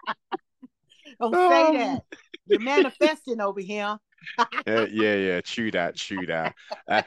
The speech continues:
Speaker 1: as a man or a woman thinketh, so it shall be.
Speaker 2: So it shall be. Exactly. <laughs>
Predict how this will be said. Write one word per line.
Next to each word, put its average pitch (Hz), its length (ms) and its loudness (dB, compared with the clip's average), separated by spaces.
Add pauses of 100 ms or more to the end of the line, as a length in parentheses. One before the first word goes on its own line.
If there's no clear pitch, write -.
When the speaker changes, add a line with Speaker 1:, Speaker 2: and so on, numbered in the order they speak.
(180)
Speaker 1:
as 143 180 2
a 156 80 4
man 147 480 0
or 135 200 4
a 127 40 6
woman 131 380 2
thinketh, 170 920 -2
so 120 380 0
it 120 260 -2
shall 110 440 0
be. 90 420 -4 (420)
Speaker 2:
So 180 320 0
it 175 100 -8
shall 185 300 -2
be. 202 380 -2 (360)
Exactly. 160 760 -2 (720)
<laughs> - 0 -